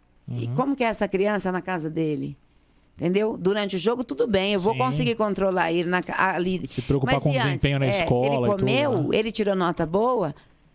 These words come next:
Speaker 2: Isso é
Speaker 1: E,
Speaker 2: importante.
Speaker 1: e, e depois, quando ele for pra casa, ele vai comer o quê? Ele tem onde dormir? Então, tipo, a minha preocupação, eu acho que é além disso. Então, é,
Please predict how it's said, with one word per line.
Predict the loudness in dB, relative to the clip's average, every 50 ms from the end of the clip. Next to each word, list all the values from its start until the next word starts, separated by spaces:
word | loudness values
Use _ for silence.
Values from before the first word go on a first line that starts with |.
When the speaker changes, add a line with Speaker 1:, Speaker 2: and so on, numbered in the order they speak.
| _ _ _ _ -20 -20 _ _ _ _ _ -18
Speaker 2:
Isso | -6 -2 0
é | 0
Speaker 1:
E, | 0 0
Speaker 2:
importante. | 0 0 0 2 2 2 2
Speaker 1:
e, | 2
e | 2
depois, | 0 0 0 0 2 2 2 0 0
quando | 0 -2 -2 -2
ele | -4 -6
for | -6 -6 -4
pra | -2 -2 -2
casa, | 0 0 0 2 2 2
ele | 2
vai | 2 0 2
comer | 2 2 2 2 0
o | 0
quê? | -2 -4 -4 -4 -6 -8 -14 _ _ _ _ _ _ -2
Ele | -2 0
tem | 0 0 0 0
onde | 0 -2 -2 -2
dormir? | -2 -2 -2 0 0 0 0 0 -4 -6 _ _ _ _ _ _ _ _ _ _ _ _ _ _ _
Então, | -2 -2 -2
tipo, | -2 -2 -4 -4
a | -2
minha | -2 -2 -2 0 0
preocupação, | 0 -2 0 0 -2 -2 0 0 -2 -2 0
eu | -2
acho | -4 -4 -4
que | -4 -2
é | 0
além | 2 2 2 2 0 0 -2
disso. | -4 -4 -4 -4 -4 -4 -6 -8 -10 -12 -14 _ -20 -20 -20 -20 -20 -20 _
Então, | _ -2 -2 0 0 -2 -2 -4 -2 0
é, | 0 0 2 0 0 0 0 0 0 0 -2 -2 -4 -6